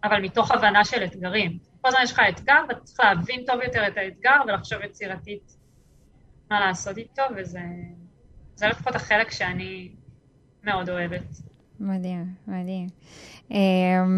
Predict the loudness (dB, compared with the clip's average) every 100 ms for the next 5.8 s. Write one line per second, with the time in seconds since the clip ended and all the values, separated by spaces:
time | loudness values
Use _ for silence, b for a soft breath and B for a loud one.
0 | 2 0 -6 0 4 4 6 4 6 4
1 | 2 4 2 2 -4 -4 -6 -6 -4 -4
2 | 0 4 4 4 2 0 0 0 2 2
3 | 2 2 0 0 0 0 0 0 0 2
4 | 4 4 6 6 4 4 4 4 6 6
5 | 6 2 2 0 0 -2 -4